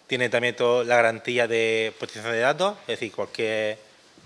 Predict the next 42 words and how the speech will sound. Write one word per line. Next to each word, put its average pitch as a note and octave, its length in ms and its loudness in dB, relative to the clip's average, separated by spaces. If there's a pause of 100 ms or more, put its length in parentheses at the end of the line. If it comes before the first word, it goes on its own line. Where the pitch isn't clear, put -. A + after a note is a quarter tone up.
(720)
te, A#2+ 140 -6
te, - 180 -18
te C#3+ 120 2
hace C3+ 420 4
cierta C3 280 2
información B2 360 -2
de A#2+ 80 -6
protección B2 180 -2
de B2 40 4
datos C3+ 160 2
y A#2 80 -4
la A2+ 80 -2
información A#2 500 -4
se B2 100 -4
guarda A#2+ 200 2
entre A#2 100 -4
los A2 100 -4
servidores B2 280 -2
con A2 80 -2
nuestra G#2+ 220 -6
seguridad A#2 560 0 (400)
municipal, B2 440 2
es E3+ 120 2
decir, A2+ 140 -8
que A2+ 80 -6
la G#2+ 60 -6
información G#2+ 380 -8
se A#2 120 -8
guarda A#2+ 300 0
de A2+ 60 -4
forma A2+ 200 -6
segura. D3+ 440 -2 (800)
Y C3 380 2
la A#2+ 140 4
página C3 360 2
creo C3 160 0
que B2 40 2
se C3+ 100 -2
ha - 20 0
quedado B2 140 4
muy B2+ 220 2
bien, F3+ 180 4